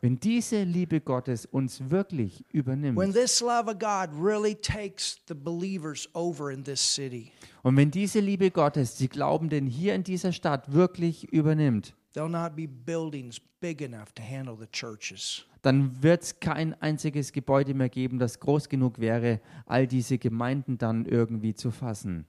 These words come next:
Speaker 2: Revival.
Speaker 1: Erweckung.
Speaker 2: Outpouring.
Speaker 1: Und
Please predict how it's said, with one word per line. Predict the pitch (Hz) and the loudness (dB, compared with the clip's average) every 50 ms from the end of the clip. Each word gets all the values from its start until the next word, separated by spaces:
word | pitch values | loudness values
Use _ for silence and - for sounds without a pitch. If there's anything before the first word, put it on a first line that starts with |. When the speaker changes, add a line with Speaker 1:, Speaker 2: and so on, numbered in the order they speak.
| _ - | _ -10
Speaker 2:
Revival. | 143 147 143 131 131 160 165 170 175 180 180 165 135 110 101 87 - _ _ _ _ _ _ _ _ _ _ | -8 -8 -8 -6 -6 -4 -4 -4 -4 -6 -6 -8 -10 -12 -14 -16 -20 _ _ _ _ _ _ _ _ _ _
Speaker 1:
Erweckung. | - 117 113 117 117 190 208 - - 202 196 170 127 101 87 82 - _ _ _ _ _ _ _ _ _ _ _ - | -2 -2 0 4 4 4 4 4 4 4 6 6 4 2 0 -4 -8 _ _ _ _ _ _ _ _ _ _ _ -4
Speaker 2:
Outpouring. | 156 175 190 190 196 - - - - 143 127 110 98 92 85 - 113 - _ _ _ _ _ - | 0 0 0 0 -2 -6 -14 -16 -14 -14 -12 -12 -14 -16 -18 -20 -20 -20 _ _ _ _ _ -4
Speaker 1:
Und | 120 113 107 - | -2 -2 -2 -4